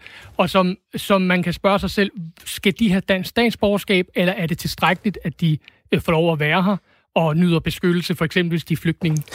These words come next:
Men behøver de blive danske statsborgere? Øhm, og det, det mener jeg ikke, og slet ikke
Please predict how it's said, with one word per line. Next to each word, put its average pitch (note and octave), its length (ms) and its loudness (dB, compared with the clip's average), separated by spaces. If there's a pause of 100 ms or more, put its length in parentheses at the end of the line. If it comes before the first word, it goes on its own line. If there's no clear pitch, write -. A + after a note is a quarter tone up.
(180)
Men F3+ 100 2
behøver G3 260 4
de E3+ 80 -2
blive D#3 220 -4 (140)
danske E3+ 260 0
statsborgere? D3+ 560 -2 (360)
Øhm, D#3 460 0
og G3+ 120 -4
det, F3 360 2
det F#3 140 0
mener E3+ 200 2
jeg D#3+ 100 -4
ikke, F3 340 2
og - 140 -4
slet F#3+ 180 -2
ikke E3 180 -2